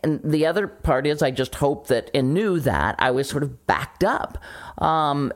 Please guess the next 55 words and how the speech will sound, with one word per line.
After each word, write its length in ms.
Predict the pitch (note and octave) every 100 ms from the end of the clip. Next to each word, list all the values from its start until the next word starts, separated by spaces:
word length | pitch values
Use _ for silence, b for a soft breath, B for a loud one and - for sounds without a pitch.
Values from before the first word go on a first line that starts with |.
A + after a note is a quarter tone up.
| -
a-, 100 | B2+ -
a-, 260 | D3+ -
and 140 | F3+ E3
to 100 | F3+
a 60 |
certain 380 | D#3 - G#3+ F#3+
extent, 580 | F3 - - D#3 C#3+ G#3+ B B B -
uh, 200 | - - -
you 220 | D#3 F#3
can 220 | G#3 A3 E3+
get 240 | E3+ E3
as 160 | C3+ C3
much 400 | C#3+ D3+ F#3+ G3
news 240 | F#3 F3+
as 160 | D#3+ D3
you 100 | D3
want 240 | C#3+ D3 C#3+
unfiltered 680 | D#3 F3 C#3+ C#3 F3+ C4+
because 320 | - - A#2+
you 140 | C#3+ E3
can 320 | - F2+ -
sign 320 | - C3+ E3
up 180 | E3+ -
for 160 | C3+ C3
all 140 | -
the 80 | E3
press 280 | C#3 G2+ -
releases 480 | A#2 B2 B2+ A#2+
from 200 | - G#2+
whatever 260 | G#2+ C3+ G3+
campaign 480 | G#3+ G3 F3 F#3 E3
you 140 | D#3
want. 340 | D3+ C3 - - B B B B B -
Um, 580 | C#3+ C3+ B2 A#2+ B2 -
and 600 | B2+ B2+ B2 B2 B2+ C3+
go 140 | C3 D#3+
through 140 | G3
them 180 | D#3+ D#3
yourself, 500 | C#3 - B2 F3 A#3
or 80 | D3
you 440 | D#3 D#3 D#3 D#3
can 240 | D3+ C#3+
find 440 | C#3 D3 D3 D3 C#3+
whoever 320 | C#3+ C#3+ C#3+
it 60 | C#3
is 220 | C#3+ C3
that 160 | C#3
you 160 | - C#3+
trust 500 | B2+ D3+ B2+ F3 -
to 240 | C3+ A#2+
f-, 60 | A#2
filter 500 | - - E3 D3 C#3+
them 180 | C3+ C3+
for 240 | C#3+ C#3
you, 360 | C#3 C3+ G3+